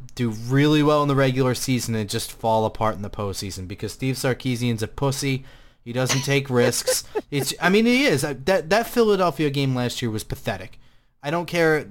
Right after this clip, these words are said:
Speaker 1: I know what Philadelphia did was amazing, you know, with a backup quarterback, et cetera, et cetera. But by all rights, should have lost that first game against Atlanta. There's
Speaker 2: Right.
Speaker 1: d-, d-,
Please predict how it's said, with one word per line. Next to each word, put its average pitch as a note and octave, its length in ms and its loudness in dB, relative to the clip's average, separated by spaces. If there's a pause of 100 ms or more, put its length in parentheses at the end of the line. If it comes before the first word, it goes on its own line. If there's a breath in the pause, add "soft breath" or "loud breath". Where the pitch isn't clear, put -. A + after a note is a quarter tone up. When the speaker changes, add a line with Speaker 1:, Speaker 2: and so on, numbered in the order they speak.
(140)
Speaker 1:
I D3 140 2
know D#3+ 260 4
what D3+ 220 0
Philadelphia D#3 500 0
did C#3 220 2
was C3+ 140 4
amazing, B2 600 0 (1040 soft breath)
you C#3+ 120 4
know, A2+ 340 2 (180)
with C3 160 -4
a A#2+ 60 0
backup C3+ 360 2
quarterback, B2 520 0
et B2 100 -8
cetera, A#2+ 320 0
et A2+ 100 -8
cetera. G#2+ 320 -6 (440 soft breath)
But B2+ 180 -14 (440)
by C#3+ 280 2
all E3 300 6
rights, D3+ 280 4
should C3+ 200 0
have A#2 180 0
lost A2+ 480 2
that A#2 240 -4
first A2 240 -2
game G#2+ 160 -4
against G2+ 260 -8
Atlanta. F2+ 500 -14 (160)
There's B2+ 140 -4
Speaker 2:
Right. - 280 -2
Speaker 1:
d-, C#3+ 100 -4
d-, C3+ 140 -10